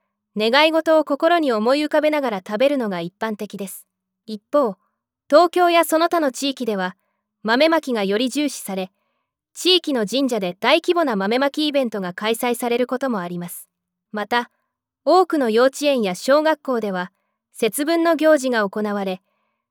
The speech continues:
子どもたちが鬼の役をしたり、豆をまいたりすることで、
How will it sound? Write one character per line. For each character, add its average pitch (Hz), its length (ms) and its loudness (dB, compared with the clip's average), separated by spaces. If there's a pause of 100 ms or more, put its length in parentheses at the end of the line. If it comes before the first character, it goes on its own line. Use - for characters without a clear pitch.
(180)
子 254 140 2
ど 311 100 8
も 339 100 4
た 311 140 0
ち 233 140 -4
が 190 160 -2
鬼 233 180 -2
の 311 100 0
役 311 300 0
を 262 60 0
し - 120 -10
た 226 120 -4
り、 185 180 -8 (500)
豆 269 300 4
を 311 80 4
ま 247 140 2
い 262 80 2
た 240 100 -6
り 202 100 -6
す - 140 -10
る 202 100 -6
こ 208 120 -8
と 214 100 -6
で、 175 180 -6